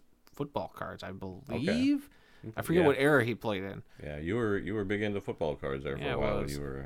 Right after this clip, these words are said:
Speaker 2: a
Speaker 1: I was a
Speaker 2: teenager,
Speaker 1: little
Speaker 2: so.
Speaker 1: bit, yeah. Hold on, let's not get crazy. I wasn't,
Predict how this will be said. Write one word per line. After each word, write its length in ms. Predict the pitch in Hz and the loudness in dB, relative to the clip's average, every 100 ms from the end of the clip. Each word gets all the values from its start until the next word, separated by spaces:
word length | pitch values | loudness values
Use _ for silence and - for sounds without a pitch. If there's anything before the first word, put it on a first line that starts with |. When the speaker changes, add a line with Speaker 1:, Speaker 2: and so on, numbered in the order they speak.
| 69 | -10
Speaker 2:
a 20 | 71 | -12
Speaker 1:
I 20 | |
was 60 | - | -8
a 20 | |
Speaker 2:
teenager, 300 | 78 69 107 | -8 -4 -4
Speaker 1:
little 180 | 110 107 | -4 -4
Speaker 2:
so. 80 | 127 | -2
Speaker 1:
bit, 300 | 143 139 110 | -2 -4 -6
yeah. 60 | 107 - - - - - - - | -12 -18 -20 -20 -20 -20 -20 0
Hold 200 | 196 151 | 4 6
on, 120 | 151 | 6
let's 140 | 156 | 4
not 160 | 190 156 | 4 4
get 120 | 139 | 2
crazy. 400 | - 113 110 113 | 4 4 4 2
I 40 | |
wasn't, 360 | 131 135 143 | 4 4 2